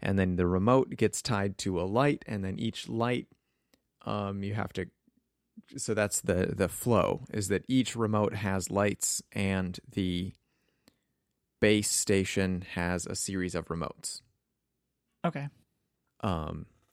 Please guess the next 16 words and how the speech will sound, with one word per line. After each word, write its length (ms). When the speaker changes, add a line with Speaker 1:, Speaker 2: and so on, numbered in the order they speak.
Speaker 1:
and 140
that's, 280
like, 180
the 80
onboarding 520
process. 520
But 160
also, 640
some 220
of 120
these 180
lights 260
I 60
have 140
had 220
for 360